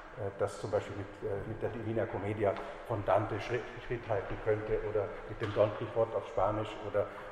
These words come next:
äh, mit den großen Romanen aus dem siebzehnten und achtzehnten Jahrhundert im Englischen. Das heißt, das hat einen irrsinnigen Aufbruch bedeutet, ja. Und das ist ein Argument eigentlich für diese, für diese Vielfalt, äh, <clears throat> ähm, und das,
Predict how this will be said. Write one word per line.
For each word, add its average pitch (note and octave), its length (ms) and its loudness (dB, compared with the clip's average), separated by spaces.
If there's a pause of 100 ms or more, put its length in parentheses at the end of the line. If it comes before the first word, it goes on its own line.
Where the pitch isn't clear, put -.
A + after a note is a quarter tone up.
(120)
äh, G#2+ 240 0
mit G#2+ 140 -4
den G#2+ 140 -2
großen A2+ 400 -2
Romanen G#2 520 0
aus G2+ 100 0
dem G#2 100 -8
siebzehnten - 440 -8
und E2+ 60 2
achtzehnten G#2 300 -4
Jahrhundert G#2 280 -4
im G#2+ 100 -8
Englischen. A2 480 -2
Das - 120 -4
heißt, G#2 120 4 (200)
das B2 120 -2
hat A2 80 4
einen A#2+ 240 2
irrsinnigen C3 380 4
Aufbruch A2+ 440 4 (100)
bedeutet, D#2+ 540 -2 (260)
ja. G2+ 160 -4 (300)
Und - 100 -4
das G#2 80 2
ist B2+ 140 8
ein A#2+ 160 6
Argument A#2+ 440 4 (100)
eigentlich G#2+ 320 -2
für A2 100 -2
diese, G#2+ 300 -2 (420)
für A2 100 -2
diese G#2+ 240 -4 (180)
Vielfalt, A#2 600 6 (560)
äh, A#2 220 4 (500)
<clears throat> - 0 - (2250)
ähm, G#2+ 380 2
und - 120 -4
das, B2+ 100 0